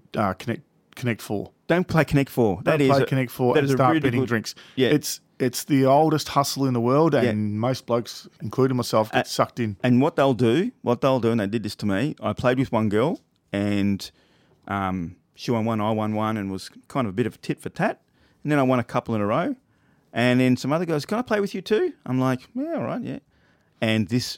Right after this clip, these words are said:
Speaker 2: she was a shark, mate. She was a shark. And I couldn't get, she kept nailing me every
Speaker 1: It's the oldest
Speaker 2: single
Speaker 1: hustle
Speaker 2: I know,
Speaker 1: in the world.
Speaker 2: I know, I know.
Speaker 1: It's the oldest.
Speaker 2: A-, and I kept betting
Speaker 1: I, I've,
Speaker 2: drinks.
Speaker 1: I'm been done by it too.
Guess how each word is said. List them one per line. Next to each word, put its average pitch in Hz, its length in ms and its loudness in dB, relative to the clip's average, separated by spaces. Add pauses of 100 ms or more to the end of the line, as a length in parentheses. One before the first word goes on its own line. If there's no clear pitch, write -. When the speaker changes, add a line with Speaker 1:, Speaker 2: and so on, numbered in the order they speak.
Speaker 2:
she - 160 -4
was 110 100 2
a 95 40 -4
shark, 92 500 -4
mate. 82 300 -12
She - 160 -4
was 107 100 -2
a 95 40 -8
shark. 80 360 -12 (300)
And 95 260 -4 (100)
I 101 200 -4 (160)
couldn't - 400 -6 (480)
get, 101 260 -6 (100)
she 110 320 -6 (200)
kept - 200 -10
nailing 98 320 -4
me 85 140 -8
every 104 140 -4
Speaker 1:
It's 90 60 -12
the 175 160 2
oldest 165 300 0
Speaker 2:
single - 100 -8
Speaker 1:
hustle - 200 0
Speaker 2:
I - 40 2
know, 139 80 0
Speaker 1:
in - 60 0
the 123 60 2
world. 139 120 4
Speaker 2:
I 147 180 2
know, - 40 -8
I 117 60 -2
know. 147 200 0
Speaker 1:
It's - 160 -6
the 139 160 2
oldest. 143 480 0
Speaker 2:
A-, 127 120 0 (100)
and 120 120 2
I 110 40 2
kept - 320 -4
betting 110 360 0
Speaker 1:
I, 131 60 4
I've, 156 60 0 (140)
Speaker 2:
drinks. - 180 -12
Speaker 1:
I'm 156 260 2 (200)
been 143 360 0
done 143 200 2
by 135 200 2
it - 60 -12
too. 131 240 -2